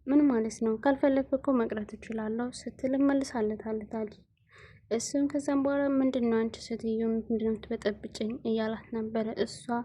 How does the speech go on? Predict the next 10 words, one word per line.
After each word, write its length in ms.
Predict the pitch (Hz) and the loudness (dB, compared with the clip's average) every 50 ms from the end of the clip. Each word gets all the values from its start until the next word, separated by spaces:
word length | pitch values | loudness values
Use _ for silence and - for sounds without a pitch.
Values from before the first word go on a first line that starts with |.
| - - - - - - - - - 311 | -6 -12 -20 -20 -20 -20 -16 -6 0 2
«አትናደድሽ» 840 | 320 320 349 320 320 320 311 285 247 240 233 214 214 233 220 - - - 226 220 220 - - | 6 8 10 12 12 12 10 8 6 6 4 4 4 2 0 0 -2 -2 0 0 0 2 2
እያለችው 540 | 226 226 220 220 220 220 214 - - 226 220 | 2 2 2 0 -2 -2 -4 -6 -6 -6 -4
ነበር። 340 | 220 220 220 - 262 285 311 349 311 | -4 -4 -4 -2 -2 0 0 0 -2
እሱም 340 | 226 226 - - - 262 302 311 - - - - - - - - - - _ - | -2 -4 -4 -4 -2 0 0 0 -2 -4 -20 -20 -20 -20 -20 -20 -20 -18 _ -10
«እሽሩሩ 400 | 269 - - 311 294 294 294 285 | -6 0 2 4 4 4 4 4
እንድልሽ 320 | 294 294 294 285 285 285 - | 4 4 2 2 0 -4 -2
ፈለግሽ 360 | - 330 320 320 330 302 - - | 0 0 2 2 2 0 -2 -4
እንዴ?» 180 | 220 214 226 226 233 240 - - | -2 -2 -2 -2 -4 -4 -4 -2
እያለም 420 | 240 247 247 240 233 233 233 226 214 | -2 0 0 0 0 0 -2 -2 -2
ነበረ። 440 | 214 214 214 208 - 220 220 220 | -2 -2 -4 -4 -6 -6 -4 -4